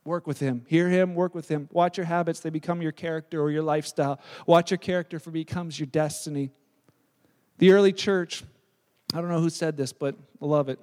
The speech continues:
The early church was, in fact, so radical in its love and lifestyle that within a few centuries, millions of people became followers of Jesus.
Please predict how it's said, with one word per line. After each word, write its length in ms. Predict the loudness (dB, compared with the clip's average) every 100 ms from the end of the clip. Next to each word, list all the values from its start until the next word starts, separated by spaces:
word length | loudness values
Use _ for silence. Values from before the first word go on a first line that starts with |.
| _ _ _
The 100 | 6
early 220 | 8 8 6
church 280 | 2 2
was, 140 | 0 -4
in 80 | -2
fact, 320 | 0 0 0
so 240 | 0 0
radical 540 | 4 4 4 2 -2 -2
in 60 |
its 180 | -4 -2
love 260 | 2 2 0
and 140 | -2
lifestyle 600 | 0 0 -2 -4 -4 -6 _ -20 -2
that 120 | 2
within 360 | 2 0 0 -2
a 40 |
few 220 | -2 -6
centuries, 540 | -2 -2 -2 -4 -4 0
millions 340 | 2 2 0
of 80 | -2
people 260 | -4 -2
became 320 | -4 -4 -4 -2
followers 460 | -2 -2 -4 -8
of 100 | -12
Jesus. 560 | -6 -4 -2 -4 -8